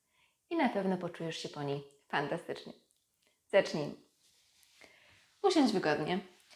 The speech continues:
albo w siecie skrzyżnym, albo na kolanach.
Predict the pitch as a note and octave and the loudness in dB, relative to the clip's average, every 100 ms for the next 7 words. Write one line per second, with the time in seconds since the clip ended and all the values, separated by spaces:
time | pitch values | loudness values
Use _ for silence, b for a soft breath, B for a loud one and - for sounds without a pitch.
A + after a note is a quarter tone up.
0 | b b - A3 F#3+ F#3+ E3+ D#3+ - - | b b 2 4 2 0 -6 -8 -8 -4
1 | D4+ A#3 F3 - E3 D3+ C#3+ C#3 - D#3 | 2 2 2 0 -2 0 -2 -4 -8 -4
2 | D3 A3+ - F3 C#3+ D#3 A#3+ - - | -2 -4 -4 -4 -4 -4 -6 -10 -20